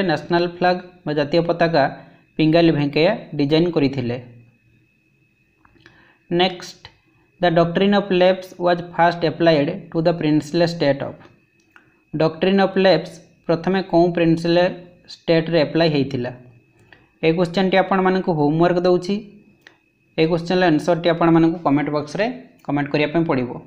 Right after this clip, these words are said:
ଆଜିର ମୋର ଏ ଭିଡ଼ିଓଟି ଆପଣମାନଙ୍କୁ କେମିତି ଲାଗିଲା? ଯଦି ଭଲ ଲାଗିଲା, ତାହେଲେ ଗୋଟିଏ ଲାଇକ୍ କରିଦିଅନ୍ତୁ।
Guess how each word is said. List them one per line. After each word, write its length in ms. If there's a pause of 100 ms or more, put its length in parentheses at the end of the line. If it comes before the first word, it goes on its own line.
(880)
ଆଜିର 280
ମୋର 200
ଏ 60
ଭିଡ଼ିଓଟି 400
ଆପଣମାନଙ୍କୁ 440
କେମିତି 300
ଲାଗିଲା? 320 (1120)
ଯଦି 220
ଭଲ 220
ଲାଗିଲା, 360
ତାହେଲେ 300
ଗୋଟିଏ 200
ଲାଇକ୍ 220
କରିଦିଅନ୍ତୁ। 520